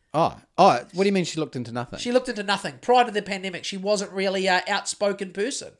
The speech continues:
Speaker 1: So she was a normie, but now she's newly minted.
Speaker 2: Newly minted red pill. Yeah, so she's newly minted red pill, right? So, so she essentially, at the s-, very early on the podcast, she says to Joe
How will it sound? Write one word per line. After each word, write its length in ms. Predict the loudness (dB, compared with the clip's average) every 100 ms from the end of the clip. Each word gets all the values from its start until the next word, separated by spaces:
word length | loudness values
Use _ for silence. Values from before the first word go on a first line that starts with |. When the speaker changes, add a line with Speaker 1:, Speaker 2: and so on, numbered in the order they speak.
| _
Speaker 1:
So 220 | -6 0 0
she 160 | 2
was 160 | 2 2
a 40 |
normie, 400 | 2 4 6 6
but 120 | 4
now 140 | 2 2
she's 260 | 0 -4
newly 300 | 0 2 4
minted. 480 | 2 0 0 -4 -6 -8
Speaker 2:
Newly 200 | -6 -6
minted 240 | -6 -4
red 180 | -4 2
pill. 180 | 2 2
Yeah, 120 | -2 0
so 140 | 0
she's 240 | 0 -4
newly 180 | -2 -4
minted 220 | -4 -4
red 180 | -2 4
pill, 180 | 4 4
right? 240 | 2 -2
So, 160 | 0 0 0 -20 -20 -20 2
so 160 | 4
she 320 | 4 4 4 4
essentially, 400 | 2 -2 -2 -2
at 60 |
the 40 | 0
s-, 220 | -2 0
very 400 | 0 4 2 0 0
early 300 | 4 6 6
on 140 | 6 6
the 60 |
podcast, 360 | 4 6 4 0
she 200 | 0 0
says 340 | 2 2 2
to 100 | -4
Joe 540 | 0 4 6 4 2